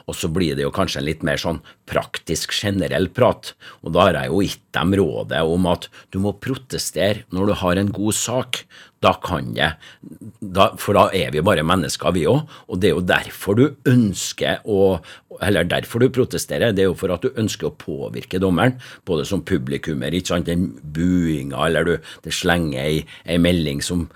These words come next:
går rett gjennom marg og bein der fra, eh, seterad to. Så, så, og det er klart at, eh, tilbake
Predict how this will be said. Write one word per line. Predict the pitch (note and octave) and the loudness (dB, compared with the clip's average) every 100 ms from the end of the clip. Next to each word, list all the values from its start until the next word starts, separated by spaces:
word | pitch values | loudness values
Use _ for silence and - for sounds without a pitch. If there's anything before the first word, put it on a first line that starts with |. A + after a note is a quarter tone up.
| - - | -20 -16
går | E2+ E2+ E2 E2 D2+ | -16 -6 2 2 2
rett | - - | -2 2
gjennom | F#2 C#2+ D#2 | 2 2 0
marg | E2+ D#2 D2+ | 2 2 2
og | D#2+ | 0
bein | D#2 D#2 E2+ | 2 2 4
der | E2 D#2+ | 4 2
fra, | - D#2+ D#2+ D#2+ E2 | 0 2 2 2 0
eh, | E2 D#2+ D2+ | -2 -4 -4
seterad | - F2+ - C#2 D2+ E2 | -2 -2 -2 -2 -2 -4
to. | - A2 A#2+ - - - - | -2 0 0 -2 -16 -18 -14
Så, | - G2 F#2+ F#2+ F#2 F2 | -4 0 2 4 2 0
så, | F#2 - F#2 F2+ F2+ F2+ F#2 E2 - - | -4 -2 0 2 2 2 0 -4 -16 -8
og | F#2+ F#2+ | -4 2
det | A#2 | 4
er | E3+ | 4
klart | B2 G2+ - | 4 2 4
at, | F#2 - _ A#2+ | -4 -4 _ 0
eh, | F#2+ - E2+ | 0 -2 -4
tilbake | G#2+ G2 D2 - F2 | 0 2 2 0 2